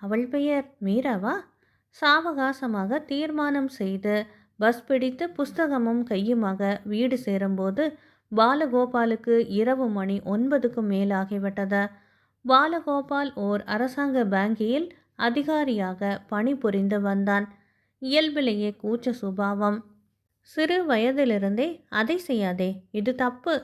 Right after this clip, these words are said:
என்று உற்றாரும் பெற்றோரும் சொல்லிக்கொண்டே இருந்ததால் தான் எதை செய்தாலும் தவறாகத்தான் இருக்கும் என்ற உணர்வு அவனுக்குள் ஊறிவிட்டது. படிப்பில் மட்டும் சூடியாக இருந்ததோடு கொஞ்சம் சிபாரிசும் கிடைத்து கொள்ளவே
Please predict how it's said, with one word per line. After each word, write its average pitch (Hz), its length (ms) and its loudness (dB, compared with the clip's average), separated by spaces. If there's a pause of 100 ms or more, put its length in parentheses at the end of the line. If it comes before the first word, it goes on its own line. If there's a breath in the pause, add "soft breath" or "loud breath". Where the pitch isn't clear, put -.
(120)
என்று 202 320 0
உற்றாரும் 285 520 0
பெற்றோரும் 277 500 0
சொல்லிக்கொண்டே 269 640 -2 (100)
இருந்ததால் 202 640 0 (400 soft breath)
தான் 269 280 0
எதை 240 300 0
செய்தாலும் 294 520 0
தவறாகத்தான் 277 840 0
இருக்கும் 254 480 -2
என்ற 196 360 0
உணர்வு 196 480 0 (440 soft breath)
அவனுக்குள் 247 640 0
ஊறிவிட்டது. 196 720 0 (600 soft breath)
படிப்பில் 320 440 0
மட்டும் 233 400 0
சூடியாக 240 640 2 (200)
இருந்ததோடு 220 680 2
கொஞ்சம் 285 460 -2
சிபாரிசும் 247 1000 0
கிடைத்து 226 400 -2
கொள்ளவே 190 400 -2